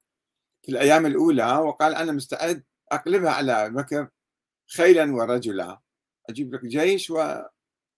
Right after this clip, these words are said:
ولكن الإمام علي رفض ذلك، رفض الاستجابة لأبي سفيان. وبعدين القصة ما تتوقف عند شخص واحد، عند الإمام علي.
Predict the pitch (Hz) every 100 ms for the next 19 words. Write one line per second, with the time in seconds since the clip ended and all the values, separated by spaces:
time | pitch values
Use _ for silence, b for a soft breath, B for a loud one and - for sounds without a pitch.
0 | _ _ 123 139 143 131 131 123 107 117
1 | 120 107 104 95 82 80 - _ _ _
2 | 117 135 123 107 90 95 107 113 113 104
3 | - 90 87 90 - 90 98 _ _ _
4 | _ _ _ _ _ _ _ _ _ 170
5 | 185 185 170 208 226 233 196 - - 220
6 | - 196 214 220 180 214 - 220 214 214
7 | - 208 185 202 180 175 160 131 - 104
8 | 95 _ _ _ _ _ _ _ _ _
9 | - 165 143 - 135 123 135 143 127 95
10 | 85 95